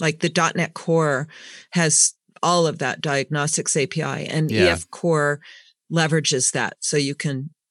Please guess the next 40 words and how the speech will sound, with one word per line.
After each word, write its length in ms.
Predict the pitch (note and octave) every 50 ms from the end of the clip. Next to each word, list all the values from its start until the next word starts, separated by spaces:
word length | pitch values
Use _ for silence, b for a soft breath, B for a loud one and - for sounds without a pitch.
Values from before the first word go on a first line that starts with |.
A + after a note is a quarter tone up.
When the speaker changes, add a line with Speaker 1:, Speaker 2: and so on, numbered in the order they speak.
| _ _ _ -
Speaker 1:
um, 420 | D#3 D3+ C#3+ C#3 C3+ B2+ B2+ D3 - _ _ _ _ _ _ _
you 200 | - D#3+ E3+ E3
can 260 | E3 - D#3 D3 C3+ - _ _ _ _ _ _ - -
do, 240 | - F3 E3 D#3+ D#3 - F3 D3
get 220 | - F3 D3+ - -
all 100 | D#3 D#3
kinds 300 | D#3 - D3+ C#3+ C3+ D3+
of 120 | C#3 A#2+
logging 580 | A#2+ C3 C3 C3 C3+ B2+ C#3 C3 B2 A#2+ B2 D3+
from 440 | - - - E3 D3 C3+ C3 C3 B2+ -
E 120 | - C#3+ C#3
F 160 | B2+ - -
Core 260 | - - C#3 B2+ A#2+
as 180 | A2 - - -
well, 380 | C#3 B2+ B2 A#2+ A2+ B2+ - b b b b b b b b _ -
in 140 | E3 D#3+ D3+
the 60 | C#3
s-, 180 | - - - - _ _ _
you 140 | - D#3+ C#3+
know, 180 | C3 C3 B2+ - _ _ _ _ -
targeting 800 | - - E3+ D#3 C#3+ C#3+ D3+ C3+ C3+ B2+ B2 B2+ C3+ C#3 C3 _ _ - - D3 -
the 180 | D3+ C#3 D3+ D3+
same 460 | - - - D3+ C#3+ C3+ C3+ C3+ - _ _ _ _ _ _ _ _ _ -
destinations 880 | - E3 D#3 - - - D#3 D3+ D3 C#3 C3+ C#3+ - - A2+ C3 - C3+
you 80 | A2+
can 160 | - - C#3+
do 160 | C3+ C#3+ C3+ B2+
with 100 | B2+ B2+
A 100 | C3 B2
S 100 | - -
P 100 | - C#3+
dot 60 | B2
net 80 | G2+ -
Core, 200 | - - D#3+ -
'cause 200 | - F3 D#3+ D#3+
it's 160 | F3 - -
using 300 | - D3+ - D#3 C#3+ C3+
the 80 | B2+ A#2
whole 160 | C3+ D3 G#2 -
same 460 | - - D3 C3 B2+ B2 B2 D3